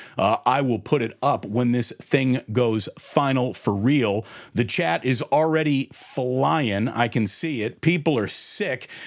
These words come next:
People are, uh, don't know whether to, to, to, to throw up or laugh or cry or celebrate or just go into a corner and ball yourself up and hold a blanket.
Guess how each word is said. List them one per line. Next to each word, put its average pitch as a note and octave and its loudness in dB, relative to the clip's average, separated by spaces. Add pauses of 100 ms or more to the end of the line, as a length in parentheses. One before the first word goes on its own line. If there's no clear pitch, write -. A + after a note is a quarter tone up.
(180)
People E3 2
are, G2 -2 (320)
uh, G#2 2
don't F#3+ 0
know E3+ 2
whether E3 0
to, G2 -4 (640)
to, C#2+ -6
to, - -8 (160)
to - -12
throw F3+ 0
up G3+ 0
or A2+ 0
laugh F#3 0
or A#2+ 0
cry G#3 0 (340)
or G3 -2
celebrate G3+ -2 (480)
or A#2 -2
just G#2 -2
go G3+ 4
into G3 2
a C3+ 0
corner G#3 0 (140)
and G3+ -4
ball G3+ 4
yourself F3 -2
up G#3 2
and F2 -6 (500)
hold G3 4
a C#3 0
blanket. E3 -2